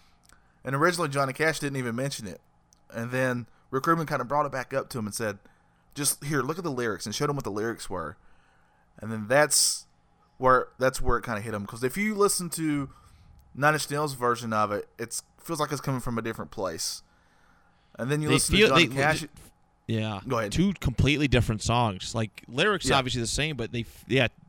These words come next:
Speaker 2: completely different vibe to it.
Speaker 1: Yeah, and then when Johnny Cash does it, it just feels like this man who's looking back over his life, uh,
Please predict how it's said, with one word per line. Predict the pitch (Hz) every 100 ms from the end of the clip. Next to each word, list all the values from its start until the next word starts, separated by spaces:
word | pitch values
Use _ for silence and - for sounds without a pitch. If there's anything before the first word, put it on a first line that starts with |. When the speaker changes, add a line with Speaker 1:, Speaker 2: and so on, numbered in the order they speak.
| -
Speaker 2:
completely | - 120 170 139
different | 139 131 117
vibe | 110 117 120 -
to | 92
it. | 76 - - - - - - - - - - - - -
Speaker 1:
Yeah, | 123
and | 113 143 147
then | 147 139 - -
when | 131
Johnny | 127 147 139
Cash | - 143 151 -
does | 139 123 113 107
it, | 107 -
it | 113
just | 117 -
feels | 131 117 113
like | 113 110
this | 127 113 123
man | 123 123
who's | 117
looking | 117 117 107
back | 107 123
over | 113 107
his | 110 98
life, | 104 107 92 - - - - _ _ _ _ _ _ - -
uh, | 98 92